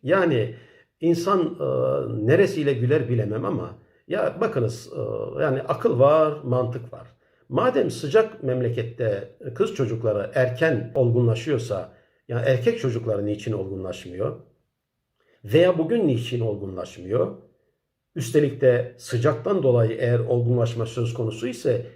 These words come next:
iklim soğumuyor, soğumuyor, giderek ısınıyor. O zaman daha erken çocuklar buluğa ermeli, öyle değil mi? Dolayısıyla da bunların hiçbirisi ikna edici değildir.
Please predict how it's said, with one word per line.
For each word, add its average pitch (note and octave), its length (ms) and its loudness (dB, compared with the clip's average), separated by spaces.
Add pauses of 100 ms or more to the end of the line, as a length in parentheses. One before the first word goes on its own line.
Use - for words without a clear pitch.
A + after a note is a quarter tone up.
(180)
iklim D3 380 -4
soğumuyor, B2+ 580 2
soğumuyor, C#3 460 2
giderek F3+ 460 0
ısınıyor. C3+ 560 -2 (240)
O F3 80 2
zaman E3 360 2
daha F#3+ 180 4
erken A#2 580 0 (260)
çocuklar A#2 560 -2
buluğa A#2+ 480 4
ermeli, A2+ 580 0
öyle A#2 240 0
değil D4+ 200 4
mi? - 220 -8 (300)
Dolayısıyla D#3+ 460 0
da F2 160 -4
bunların E3 460 2 (160)
hiçbirisi G#3 880 -4
ikna - 280 -4
edici A2+ 420 -4
değildir. F#2 420 -4